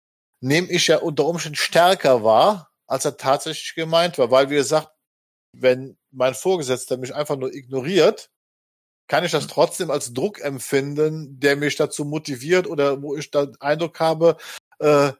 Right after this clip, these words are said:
Speaker 1: ich muss mich noch mehr pushen. Und in Wirklichkeit ignoriert der mich einfach nur, der will eigentlich gar nichts von mir, äh,
Speaker 2: Mhm.
Speaker 1: a-, aber ich nehme das so wahr. Das ist, wie du schon sagtest, das ist schön. Es ist ihre Version der Geschichte. Es ist
Speaker 2: Absolut.
Speaker 1: also, ne, so.
Speaker 2: Ja.
Speaker 1: Und das, und das finde ich also auch tatsächlich, äh,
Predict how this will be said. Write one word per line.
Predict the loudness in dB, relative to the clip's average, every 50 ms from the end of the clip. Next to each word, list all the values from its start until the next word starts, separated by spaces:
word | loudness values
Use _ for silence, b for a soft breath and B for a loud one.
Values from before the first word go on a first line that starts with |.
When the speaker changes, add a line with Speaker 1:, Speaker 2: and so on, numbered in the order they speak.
| _ _ _ -4
Speaker 1:
ich | -4 -4 -2
muss | 0 0 0 0
mich | 0 -4 0
noch | 0 0 0 0
mehr | -6 -14 -10 -2 0 0 0
pushen. | 0 2 2 2 2 2 -2 -4
Und | -4
in | -2 0
Wirklichkeit | 0 -2 -2 -2 0 0 0 -2 -2
ignoriert | -10 -4 -2 2 2 2 2 0
der | -2 -4
mich | -4 -4 -4
einfach | -4 -4 -4 -2
nur, | -2 2
der | 4 4 4
will | 4 2 2
eigentlich | 2 2 0 -2 -2 2
gar | 4 4 4 2
nichts | 0 -4 -2
von | -4 -4 -4 -4
mir, | -2 0 2 4
äh, | 4 2 0 2 4 6
Speaker 2:
Mhm. | 8 8 8 6 6 2 -2 -4
Speaker 1:
a-, | 0 2
aber | 2 4 4 4 2 2 0
ich | -8 -8 -8 -6 -6
nehme | -6 -6 -2 -2
das | -4 -4 -2
so | -2 2
wahr. | 4 4 4 4 B B B B
Das | -2 -2
ist, | -2 -4
wie | -6
du | -6 -6
schon | -6 -4
sagtest, | -2 -4 -4 -4 -8 -4 -4
das | -4 -4
ist | -4 -8 -8 -8 -6 -2
schön. | -2 -2 -2 -2 b b b b b _ 0
Es | 0 2 0 -2
ist | -2 -4 -4 -4 -8 _ _ _
ihre | -2 0 2 2 2 0 0
Version | 0 0 -2 -2 -2 -6 -4
der | -4 -6 -8
Geschichte. | -10 -14 -16 -16 -16 -18 -20 -20 -18 -14
Es | -12 -10 -10
ist | -8 -8 -8
Speaker 2:
Absolut. | -6
Speaker 1:
also, | -8 -8 -10 -12 -14 -14 -16
ne, | -12 -10 -10 -10 -8
so. | -8 -4 -2 -2
Speaker 2:
Ja. |
Speaker 1:
Und | -2 -2 0 2
das, | 2 2 2 0 B B B B B B
und | -2 6 8
das | 8 8 8 4
finde | 0 -2 -6 -4
ich | -2 0
also | 0 0 0 0
auch | 2 4 4 4 2 2
tatsächlich, | 2 2 2 2 2 -4 -6 -6 -6 -6 -6 -4 -2
äh, | -4 -4